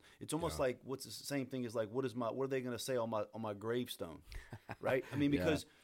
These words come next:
Speaker 1: it's, it's never too early to be thinking about what your life is gonna represent and, and who you can leave a legacy and, and what do you have to pass on and what do you have to share and help, help others. That, that's, that's why we're here.
Speaker 2: Right.
Speaker 1: And so we should all write a book.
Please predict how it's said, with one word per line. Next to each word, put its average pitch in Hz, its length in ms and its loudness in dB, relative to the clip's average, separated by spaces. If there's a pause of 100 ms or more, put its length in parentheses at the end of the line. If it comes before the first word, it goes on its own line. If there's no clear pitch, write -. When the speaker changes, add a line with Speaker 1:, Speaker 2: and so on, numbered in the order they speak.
Speaker 1:
it's, 160 300 -4
it's 156 160 -4
never 170 260 4
too 151 240 0
early 151 240 2
to 127 120 -2
be 127 120 0
thinking 156 320 -2
about 110 380 2 (800)
what 147 340 0
your 135 160 4
life 131 400 2
is 120 160 -6
gonna 120 240 2
represent 117 720 0
and, 104 240 -6
and 110 140 -8
who 143 200 0
you 131 180 2
can 107 300 -6
leave 120 220 0
a 107 40 0
legacy 113 600 -2
and, 101 220 -6
and 110 120 -10
what 127 220 -4
do 120 80 -6
you 131 120 2
have 117 120 2
to 104 80 -8
pass 123 400 0
on 120 400 0
and 101 140 -6
what 127 120 0
do 131 60 -6
you 135 120 0
have 113 160 0
to 101 100 -10
share 131 680 0
and 98 140 -6
help, - 320 -4 (260)
help 127 320 -2
others. 131 340 2 (320)
That, 170 240 2
that's, 170 280 2
that's 160 220 -4
why 143 200 4
we're 131 160 2
here. 180 340 -4 (160)
Speaker 2:
Right. 87 280 0
Speaker 1:
And 139 120 -2
so 165 120 2
we 151 200 0
should 190 180 2
all 175 240 6
write 110 220 4
a 87 40 0
book. 85 320 -6